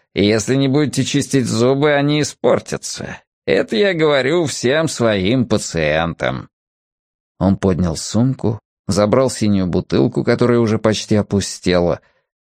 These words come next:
и, закрыв за собой дверь, оставил узников одних. В наступившей тишине Рори сказал: "Я должен был это сделать". Мэтью сплюнул кровь на пол,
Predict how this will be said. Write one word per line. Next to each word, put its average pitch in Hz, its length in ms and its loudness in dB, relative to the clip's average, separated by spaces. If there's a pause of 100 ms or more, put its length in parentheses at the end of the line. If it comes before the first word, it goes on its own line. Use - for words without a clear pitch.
и, 170 140 2
закрыв 120 560 2
за 101 120 0
собой 95 420 0
дверь, 98 440 0 (240)
оставил 101 640 0
узников 87 800 -4 (120)
одних. - 640 -4 (1700)
В 98 60 -2
наступившей 117 580 0
тишине 117 440 2
Рори 110 260 2
сказал: 92 560 -2 (1000)
"Я 123 380 2
должен 131 800 2
был 123 200 2
это 120 200 0
сделать". 110 680 0 (840)
Мэтью 90 420 0
сплюнул 98 480 2
кровь 104 320 0
на 95 220 2
пол, 87 300 -2